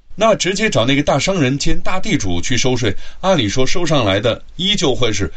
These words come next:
粮食总产量的十五分之一，比例和总额都和以前一样。如果说有什么不同的话，那就是收税成本反而低了。以前收这么多税，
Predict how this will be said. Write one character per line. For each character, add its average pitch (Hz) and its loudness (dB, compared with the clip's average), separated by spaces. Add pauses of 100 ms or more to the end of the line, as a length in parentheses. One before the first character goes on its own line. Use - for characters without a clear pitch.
(120)
粮 113 -2
食 101 -4
总 135 -4
产 71 -6
量 90 -2
的 73 -6 (120)
十 - -4
五 143 -6
分 98 -4
之 113 -4
一， 135 -4 (340)
比 80 -4
例 127 -2
和 123 -2
总 71 -6
额 76 -4 (180)
都 98 -4
和 95 -2
以 71 -6
前 76 -6
一 71 -6
样。 101 -6 (560)
如 170 -4
果 90 -4
说 - -2
有 80 -4
什 76 -10
么 104 -6
不 196 -6
同 - 0
的 120 2
话， - -4 (200)
那 107 -6
就 92 -6
是 76 -8 (280)
收 120 -2
税 87 -2
成 196 -4
本 - -2 (120)
反 - -6
而 71 -8
低 78 -6
了。 69 -8 (380)
以 73 -10
前 82 -4
收 101 -2
这 156 -2
么 107 -2
多 95 0
税， 95 -4